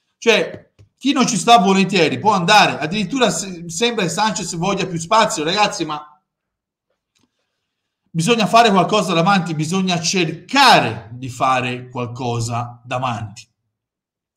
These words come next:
Sembra che Sensi vada via, non lo so quanto potrà racimolare l'Inter, eh, dando via Sensi, se non il risparmio dell'ingaggio, il residuo ingaggio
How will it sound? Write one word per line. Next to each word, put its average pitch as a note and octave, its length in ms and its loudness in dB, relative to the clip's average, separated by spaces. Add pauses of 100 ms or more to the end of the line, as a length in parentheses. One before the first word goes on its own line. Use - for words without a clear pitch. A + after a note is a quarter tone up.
(500)
Sembra C4+ 440 0
che F#3+ 80 4
Sensi F#3 360 -2
vada E3 240 0
via, A3+ 380 4
non D3 120 -8
lo D3+ 80 0
so A#3+ 300 2
quanto E3 320 0
potrà E3 320 0
racimolare D#3+ 760 2
l'Inter, D3 840 -2 (360)
eh, B2 440 -4
dando E3+ 320 0
via D3+ 160 0
Sensi, G#3 380 0
se D#3+ 160 -2
non F3+ 260 0
il E3 120 2
risparmio D3 560 0
dell'ingaggio, D3 680 0
il C#3 80 -2
residuo D3+ 380 -4
ingaggio C#3 880 -2